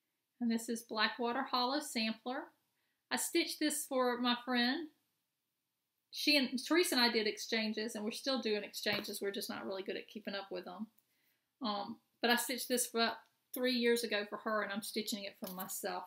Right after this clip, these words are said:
now. And I love this piece. And this is on, uh, Lakeside Linens.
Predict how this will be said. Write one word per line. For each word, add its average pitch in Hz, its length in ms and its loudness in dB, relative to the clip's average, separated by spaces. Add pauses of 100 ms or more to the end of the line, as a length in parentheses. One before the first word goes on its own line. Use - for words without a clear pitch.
now. 190 240 -6 (520)
And 214 100 4
I 254 80 10
love 202 340 4
this 175 340 -2
piece. - 440 -10 (880)
And 226 120 0
this 247 160 2
is 240 140 -2
on, 226 440 4
uh, 208 120 2
Lakeside 254 480 4
Linens. 240 640 6